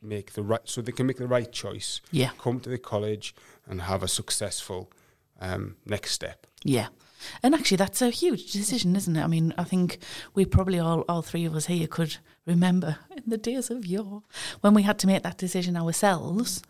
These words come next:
Speaker 2: And, and I'm a bit like yourselves. I did a, a degree in, in a subject area that I don't use at all now. But I do think the university experience for me personally gave me the skills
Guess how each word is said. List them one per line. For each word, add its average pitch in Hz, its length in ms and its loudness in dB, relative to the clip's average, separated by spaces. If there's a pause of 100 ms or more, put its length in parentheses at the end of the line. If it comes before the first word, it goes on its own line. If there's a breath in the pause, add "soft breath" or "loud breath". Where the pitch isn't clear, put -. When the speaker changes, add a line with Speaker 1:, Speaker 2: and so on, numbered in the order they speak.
Speaker 2:
And, 175 400 4
and 226 120 2
I'm 285 220 2
a 226 80 4
bit 175 180 -4
like 160 320 -4
yourselves. 156 480 -4
I 165 260 2
did 160 220 0
a, 156 200 2 (420 loud breath)
a 170 60 -4
degree 156 400 2
in, 151 260 4 (140)
in 151 120 0
a 147 120 0
subject - 580 -4 (260)
area 151 220 -2
that 160 140 0
I 160 100 0
don't 165 240 -2
use 165 220 -8
at - 160 -10
all 156 160 -2
now. 147 240 -4 (580 soft breath)
But 190 140 0
I 180 100 2
do 185 240 4
think 156 460 -2
the 160 80 2
university 160 580 4
experience 151 540 -4
for - 140 -6
me 151 300 0
personally 180 640 -4 (540 soft breath)
gave 160 260 4
me 151 160 2
the 147 140 0
skills 160 600 0